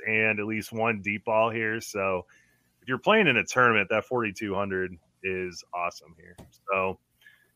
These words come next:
I like those a lot. And a sneaky, I'm getting, dipping back into Tennessee here. Marcus Johnson had a hundred yards, five receptions and a hundred yards with Julio Jones out. So I like him against Houston a lot,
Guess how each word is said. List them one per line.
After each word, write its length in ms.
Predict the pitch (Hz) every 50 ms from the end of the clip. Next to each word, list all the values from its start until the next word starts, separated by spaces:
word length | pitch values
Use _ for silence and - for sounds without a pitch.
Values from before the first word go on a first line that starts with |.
| _ -
I 60 | -
like 240 | 117 120 117 117 95
those 220 | 127 120 120 113 113
a 40 |
lot. 320 | 120 120 120 120 123 120 107
And 120 | 113 110
a 40 | 98
sneaky, 640 | - - - 147 151 156 143 156 160 147 143 139
I'm 140 | 131 120 110
getting, 240 | 107 123 123 123 -
dipping 280 | - 123 123 127 117 107
back 260 | 113 117 120 117 -
into 180 | 123 113 110 98 -
Tennessee 480 | - 120 113 104 95 - - 120 113 107
here. 260 | 120 117 107 110 -
Marcus 400 | 98 123 151 170 - 147 - -
Johnson 460 | - 120 113 117 117 - - 113 101
had 160 | 98 104 101
a 60 | 95
hundred 260 | - 113 113 110 98 98
yards, 340 | 98 98 104 104 101 95
five 240 | - - 107 107 107
receptions 500 | 101 95 - 120 104 101 - - 98 90
and 80 | 101 92
a 60 | 87
hundred 240 | 98 101 95 90 87
yards 400 | 101 113 113 117 117 107 - - _ _ _ _ _ _ _ _ _
with 240 | - 110 107 101 -
Julio 320 | 120 127 123 117 107 95 95
Jones 400 | 90 107 110 113 120 123 113 123
out. 360 | 120 117 120 120 120 - _ _ _ _ _ _ _
So 460 | - - - 123 113 117 113 110 110
I 120 | 95 110 120
like 220 | 123 117 110 -
him 140 | - 117 107
against 300 | 107 104 101 101 95 -
Houston 320 | - 107 104 - - - 101
a 80 | 95
lot, 280 | 95 92 95 95 98